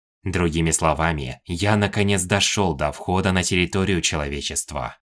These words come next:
Мои препятствия в этом пустынном месте, наконец, закончатся здесь. Я, наконец, могу передохнуть в этом другом мире.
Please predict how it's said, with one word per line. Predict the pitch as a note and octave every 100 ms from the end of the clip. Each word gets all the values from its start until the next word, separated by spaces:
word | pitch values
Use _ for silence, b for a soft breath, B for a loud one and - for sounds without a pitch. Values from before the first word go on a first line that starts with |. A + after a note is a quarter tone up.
| _ _ _ _
Мои | B2+ C#3 D3+
препятствия | C#3+ D3+ C3+ D3 C#3+ - D#2
в | D#2+
этом | E2+ F2
пустынном | E2+ E2+ - E2+ E2
месте, | E2 F2 - - C2+ - _
наконец, | F2 F2 D#2+ E2 D2+ D#2+ A2+ -
закончатся | G2+ G2 A2 - C3 C3 - E2 D#2
здесь. | C#2+ - C2+ B1 - - - _ _ _ _ _ -
Я, | G#2+ C3 D#3+
наконец, | D#3+ D#3+ D#3+ D#3 -
могу | D#3 C3 D3+
передохнуть | G2+ D#2+ D2+ D2+ D#2+ C#2+
в | D2+
этом | D2+ D2+ C#2+
другом | C#2+ D2+ C#2+
мире. | C#2 C2 B1+ A#1